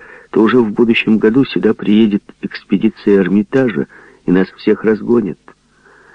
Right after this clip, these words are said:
Да еще обзовут, поди, за то, что мы натворили. Но дело-то уж будет сделано,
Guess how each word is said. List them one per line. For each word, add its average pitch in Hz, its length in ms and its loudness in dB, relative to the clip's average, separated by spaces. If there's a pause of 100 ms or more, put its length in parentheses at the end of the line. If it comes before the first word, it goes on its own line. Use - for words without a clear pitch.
(120)
Да 95 100 0
еще 104 280 2
обзовут, 101 420 0
поди, 95 340 0
за 87 160 -2
то, 87 180 -2
что - 200 -8
мы 80 120 -4
натворили. 82 640 -4 (1400)
Но 131 100 2
дело-то 127 360 0
уж 73 140 -10
будет 78 340 -8
сделано, 143 560 -6